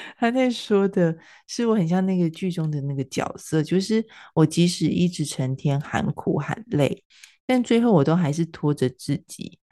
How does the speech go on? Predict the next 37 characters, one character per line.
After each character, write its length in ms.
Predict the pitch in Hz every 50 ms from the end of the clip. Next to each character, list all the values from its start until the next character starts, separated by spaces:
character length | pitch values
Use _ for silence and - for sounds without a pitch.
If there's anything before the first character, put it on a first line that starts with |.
| _ _ -
我 120 | - 156
选 340 | 160 - - 143 127 - 180
择 220 | - - - -
的 140 | - - -
是 200 | 143 - - 143 139
卓 400 | - - - - - - - -
越， 260 | - 180 147 139 - -
我 160 | 233 190 156 170
选 280 | - - - 135 127
择 160 | 120 - - -
的 120 | 170 170
是 160 | 147 - - 160 160 -
比 180 | - - - - _
别 180 | - - - -
人 180 | - - - - - -
好， 260 | - - - - - - - _ - -
我 100 | - 180
只 200 | 180 180 - 202
想 300 | 208 - - - 151 139
要 140 | 147 160 165
比 200 | 165 165 - 135 -
别 280 | - - - 139 135
人 240 | 139 135 135 135 143
好， 400 | 135 - - - - - - _ _ _ _ - _ _
但 180 | - 254 254 247
到 200 | 254 269 254 233
底 120 | 180 151
在 160 | 147 - 175 175
跟 240 | 175 - 165 165
谁 360 | 165 160 - 143 123 123 131 _
比， 300 | - - 123 117 - - _ _ -
比 140 | - 170 156
过 280 | 156 - - 220 214 196
了 80 | 175
又 200 | 170 180 185 180
如 280 | 170 156 143 131 127 131
何？ 260 | - - - -